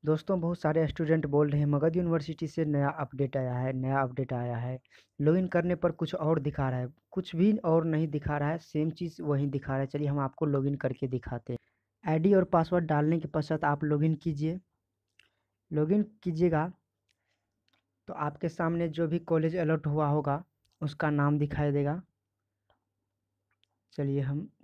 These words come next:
go to admission screen पर ले लेते हैं। और यहाँ पर देखिए, छोटू कुमार जी का पांच कॉलेज में शो कर रहा है, सेकंड मेरिट लिस्ट में। फर्स्ट मेरिट लिस्ट में इसका नाम नहीं आया हुआ था, इसका भी हम यूज़ किए थे, फर्स्ट मेरिट लिस्ट में नहीं आया हुआ था, सेकंड में नाम आया है।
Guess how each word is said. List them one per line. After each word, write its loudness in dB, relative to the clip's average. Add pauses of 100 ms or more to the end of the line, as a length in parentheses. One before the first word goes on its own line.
(140)
go -2 (140)
to -4 (240)
admission -6
screen -10
पर -14 (100)
ले -12
लेते -14
हैं। -14 (1300)
और -4
यहाँ 0
पर 0
देखिए, -4
छोटू -6
कुमार -2
जी -6
का -2
पांच -4
कॉलेज -4
में -2
शो -8
कर -8
रहा -8
है, -12
सेकंड -6
मेरिट -4
लिस्ट -8
में। -8 (100)
फर्स्ट -6
मेरिट -6
लिस्ट -10
में -6
इसका -6
नाम -2
नहीं -2
आया -6
हुआ -8
था, -14
इसका -6
भी -4
हम -2
यूज़ -4
किए -6
थे, -8
फर्स्ट -8
मेरिट -6
लिस्ट -10
में -6
नहीं -2
आया -6
हुआ -6
था, -10
सेकंड -10
में -8
नाम -8
आया -10
है। -10